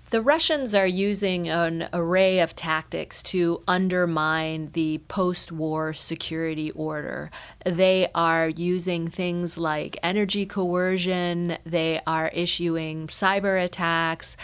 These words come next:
They are creating strategic communications plans that essentially foment discord among Russian minorities in countries in Europe, such as the Baltic states. Their military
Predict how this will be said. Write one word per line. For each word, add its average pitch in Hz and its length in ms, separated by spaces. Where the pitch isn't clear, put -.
They 180 400
are 160 460
creating 170 1200
strategic 180 760
communications 175 1400
plans 165 760
that 160 420
essentially 180 720
foment 170 600
discord 175 880
among 165 540
Russian 170 400
minorities 170 840
in 165 380
countries 180 560
in 156 160
Europe, 185 340
such - 260
as 160 120
the 170 100
Baltic 175 480
states. 180 540
Their 196 220
military 202 920